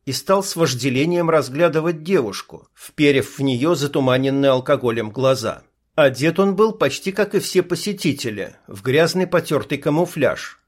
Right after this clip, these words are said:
а на ногах красовались видавшие виды берцы. В дополнение к бомжеватому образу от мужчины разило кислым запахом пота и свежим перегаром. Лили с отвращением повела носом и подумала:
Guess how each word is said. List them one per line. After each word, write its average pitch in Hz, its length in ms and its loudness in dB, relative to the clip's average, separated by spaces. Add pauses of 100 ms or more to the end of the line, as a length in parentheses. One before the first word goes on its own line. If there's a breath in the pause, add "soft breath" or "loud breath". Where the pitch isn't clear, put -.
а 131 100 -2
на 131 140 0
ногах 127 400 0
красовались 135 680 0
видавшие 143 600 0
виды 117 260 -4
берцы. - 540 -4 (360)
В 110 140 -14
дополнение 156 720 4
к 101 60 -8
бомжеватому 131 800 2
образу 101 520 -2 (280)
от 127 180 -4
мужчины 196 500 0
разило 185 400 4
кислым 175 440 -2
запахом 123 560 -2
пота 175 380 0
и - 140 -8
свежим 131 480 -2
перегаром. 127 760 -2 (360)
Лили 147 600 0
с - 160 -4
отвращением 147 880 0
повела 135 420 4
носом 160 460 -2
и 147 80 -4
подумала: 117 640 -2